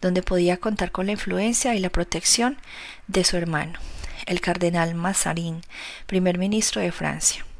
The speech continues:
De las cinco hijas de la baronesa, cuatro embelesaron a la corte con su belleza y su vivacidad. Esas encantadoras sobrinas del cardenal Mazarin, conocidas luego como las Mazarinettes, pronto fueron invitadas a todas las funciones importantes de la corte.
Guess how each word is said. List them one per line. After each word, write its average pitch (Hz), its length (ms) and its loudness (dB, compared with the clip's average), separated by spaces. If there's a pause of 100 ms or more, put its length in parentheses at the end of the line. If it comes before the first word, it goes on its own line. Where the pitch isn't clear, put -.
(460)
De 226 80 2
las 247 140 4
cinco 262 300 2
hijas 294 240 2
de 247 80 2
la 202 100 2
baronesa, 180 560 0
cuatro 175 320 -2
embelesaron 185 720 0
a 202 100 2
la 180 140 0
corte - 340 -4
con 190 180 -4
su - 140 -2
belleza 220 460 0
y 214 40 -2
su 190 360 -2 (200)
vivacidad. 165 720 0 (560)
Esas 185 260 2
encantadoras 180 640 0
sobrinas 180 400 -2
del 196 160 -4
cardenal 170 500 -2
Mazarin, 226 520 0
conocidas 175 640 -2
luego 196 240 -2
como 185 280 -2
las 175 300 -2 (300)
Mazarinettes, 185 840 0 (440)
pronto 196 360 6
fueron 226 300 4
invitadas 175 560 2
a 202 80 0
todas 240 280 0
las 226 180 2
funciones 175 460 -2
importantes 175 600 -4
de 175 80 -2
la 170 100 -2
corte. - 440 -4